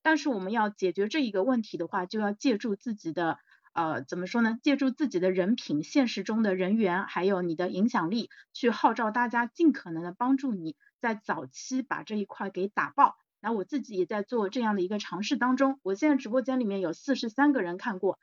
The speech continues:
但是已经有十九个人在线，啊，然后在线人数还会继续上升。我跟冲叔从二月一号一直播到现在是十五号，今天是第十五场。那我们在十三号的时候有一个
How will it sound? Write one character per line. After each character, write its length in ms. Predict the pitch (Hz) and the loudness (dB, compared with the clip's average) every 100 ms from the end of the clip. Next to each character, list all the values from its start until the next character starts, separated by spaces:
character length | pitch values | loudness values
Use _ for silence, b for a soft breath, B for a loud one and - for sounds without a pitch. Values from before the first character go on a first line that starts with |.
| _ - | _ -4
但 160 | 269 | -2
是 160 | 262 240 | -2 -6
已 120 | 180 | -6
经 140 | 220 | -4
有 140 | 226 185 | -2 -2
十 240 | - 202 | -2 -6
九 240 | 214 202 151 | 0 -2 0
个 140 | 214 | 0
人 180 | 170 180 | 0 -2
在 180 | 220 180 | -4 -4
线， 300 | 226 151 - b b | -2 -4 -4 b b
啊， 180 | 175 170 | 0 2
然 160 | 208 | 2
后 100 | 269 | 2
在 160 | 269 269 | 2 0
线 180 | 269 202 | 0 -2
人 140 | 185 | -2
数 140 | 254 | -4
还 160 | 233 190 | -4 -2
会 160 | 247 220 | -2 -2
继 160 | 262 | -4
续 100 | 254 | -4
上 240 | 208 247 233 | -2 -2 0
升。 280 | 262 262 - B B B | 2 0 -2 B B B
我 100 | 240 | -2
跟 140 | 277 339 | 2 2
冲 200 | 359 359 | 2 2
叔 200 | 349 339 | 4 2
从 200 | 247 214 | 0 0
二 220 | - 311 | 4 4
月 120 | 277 | 4
一 160 | 262 277 | 2 0
号 280 | - 254 - | 2 0 0
一 120 | 247 | -4
直 220 | - 196 | -4 -6
播 220 | - 240 | -4 -2
到 180 | 233 214 | 0 -2
现 260 | 214 247 220 | -2 -4 -2
在 220 | 226 208 | -2 -4
是 160 | - | -4
十 240 | 214 - 185 | -6 -4 -2
五 220 | 226 156 | 0 -2
号， 240 | 156 214 | 0 0
今 160 | 202 240 | 0 -4
天 180 | 240 247 | -2 -4
是 140 | 240 | -4
第 160 | 202 233 | -4 -4
十 240 | - 190 | -2 -2
五 180 | 220 226 | -2 -2
场。 320 | - - - B B B | -6 -8 -10 B B B
那 180 | - 262 | 2 2
我 140 | 247 | 2
们 180 | 190 185 | -2 -4
在 300 | 208 254 240 | -4 -2 -2
十 380 | - - 185 220 | -4 -4 -2 -2
三 340 | - 302 302 | -2 4 4
号 240 | 311 311 226 | 4 0 0
的 100 | 202 | -6
时 180 | - 180 | -10 -10
候 200 | 208 196 | -4 0
有 200 | 185 170 | 0 0
一 120 | 175 | -6
个 340 | - 202 190 | -6 -2 -2